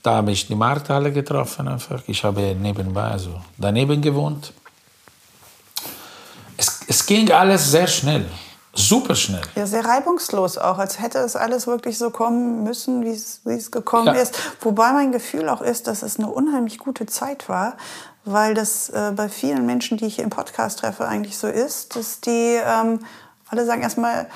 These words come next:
Speaker 2: das und das Produkt hat mich interessiert, die Qualität war schlecht in Berlin.
Speaker 1: Ja.
Speaker 2: Es war eigentlich dann wie eine, wie eine offene Einladung, dann mach's doch, dann mach's doch selber.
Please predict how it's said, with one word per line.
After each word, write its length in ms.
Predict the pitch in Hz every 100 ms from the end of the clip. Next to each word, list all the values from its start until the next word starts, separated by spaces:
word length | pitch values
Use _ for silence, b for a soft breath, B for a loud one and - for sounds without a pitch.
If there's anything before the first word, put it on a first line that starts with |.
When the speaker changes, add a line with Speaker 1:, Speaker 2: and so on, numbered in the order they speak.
| B B B _
Speaker 2:
das 220 | - 214 240
und 140 | 220
das 160 | 220 233
Produkt 360 | - 233 226
hat 120 | 240
mich 140 | 214 214
interessiert, 760 | 202 214 - 226 302 403 -
die 100 | - 220
Qualität 680 | - 214 214 214 247 226 -
war 120 | 196
schlecht 560 | - 202 254 403 - -
in 180 | 247 254
Berlin. 400 | 262 262 269 320 370 - B
Speaker 1:
Ja. 160 | 196 - B B -
Speaker 2:
Es 160 | 226
war 160 | 226 240
eigentlich 340 | 214 220 233
dann 200 | 233 220
wie 40 | 220
eine, 340 | 220 208 208
wie 40 | 202
eine 420 | 208 208 202 -
offene 400 | 277 294 311 269
Einladung, 880 | 247 277 254 190 190 196 240 247 220 - -
dann 140 | 190
mach's 240 | 190 -
doch, 160 | - 254
dann 180 | - 196
mach's 160 | 226 -
doch 100 | 269
selber. 520 | 262 277 254 -